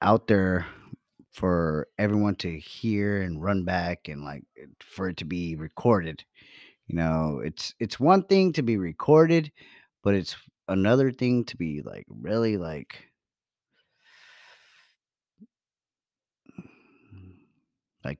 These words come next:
really listened to. You know what I mean? Like, doesn't make sense. Like, we can hit record anytime, but when people listen to you and, like,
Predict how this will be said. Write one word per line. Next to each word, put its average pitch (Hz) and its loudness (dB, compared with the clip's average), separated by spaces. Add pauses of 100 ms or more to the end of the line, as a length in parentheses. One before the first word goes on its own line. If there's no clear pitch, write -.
(100)
really 104 2
listened 92 -2
to. - -12
You - -16 (560)
know 98 0
what 104 2
I 101 2
mean? 107 2
Like, 78 -6 (1120)
doesn't 147 6
make 139 2
sense. - -4
Like, - -12 (720)
we 131 2
can 127 0
hit 123 0 (100)
record 90 2
anytime, 98 -2
but 76 -8 (480)
when 95 -4
people 117 -6
listen 107 -2
to 127 -2
you 120 0
and, 73 -4
like, 73 -12